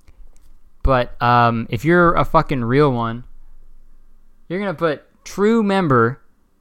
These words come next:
no, you're gonna put a valued member of Curtistown in your Twitter bio.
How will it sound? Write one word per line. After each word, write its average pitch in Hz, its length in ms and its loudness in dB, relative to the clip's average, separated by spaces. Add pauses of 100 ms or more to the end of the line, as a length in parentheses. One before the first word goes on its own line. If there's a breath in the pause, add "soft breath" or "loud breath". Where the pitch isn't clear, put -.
no, 165 140 2
you're 139 140 2
gonna 180 100 -2
put 165 260 2
a 131 320 2 (480)
valued 180 460 0
member 165 380 0
of 127 120 -6
Curtistown 117 680 -2 (580)
in 165 160 0
your 165 160 0
Twitter 139 360 -2
bio. 101 260 0